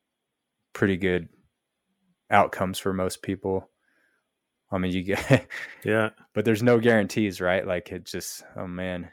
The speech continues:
Speaker 2: No, indeed. But
Speaker 1: That's
Speaker 2: I've
Speaker 1: why
Speaker 2: seen
Speaker 1: it's
Speaker 2: so
Speaker 1: like
Speaker 2: many people panic that it's nice to give, like, one positive statement there. Like, feet and knees together is nice.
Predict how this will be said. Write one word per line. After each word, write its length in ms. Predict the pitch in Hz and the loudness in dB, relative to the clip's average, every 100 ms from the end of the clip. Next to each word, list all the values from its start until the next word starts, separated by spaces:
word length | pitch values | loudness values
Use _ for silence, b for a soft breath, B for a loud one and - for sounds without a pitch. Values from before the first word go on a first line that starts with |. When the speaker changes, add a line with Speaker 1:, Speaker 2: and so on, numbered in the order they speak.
| _ | _
Speaker 2:
No, 140 | 135 139 | 4 4
indeed. 360 | 117 127 139 | 4 4 4
But 100 | 107 | 6
Speaker 1:
That's 140 | 120 107 | 4 6
Speaker 2:
I've 0 | |
Speaker 1:
why 60 | |
Speaker 2:
seen 100 | 131 | 4
Speaker 1:
it's 80 | 123 | 4
Speaker 2:
so 120 | - | 4
Speaker 1:
like 80 | 131 | 4
Speaker 2:
many 140 | 127 | 4
people 340 | 120 127 117 107 | 2 2 2 0
panic 500 | - 120 123 110 - | 0 0 2 0 0
that 120 | 107 | 0
it's 180 | 107 - | 2 2
nice 220 | 117 113 | 2 2
to 100 | 117 | 2
give, 220 | 101 107 | 2 2
like, 180 | 107 104 | 4 4
one 260 | 104 113 110 | 4 2 2
positive 640 | - 110 107 101 107 95 | 2 6 6 4 0 0
statement 460 | - 101 110 113 117 | -2 0 0 -2 2
there. 280 | 117 120 | 4 4
Like, 220 | 110 98 - | 2 -2 -4
feet 300 | - 123 123 | -2 -2 0
and 120 | 120 | 2
knees 240 | 120 117 | 2 0
together 460 | - 101 107 110 107 | -2 4 4 6 4
is 180 | 95 95 | 2 2
nice. 460 | 104 107 104 - | 2 4 2 -2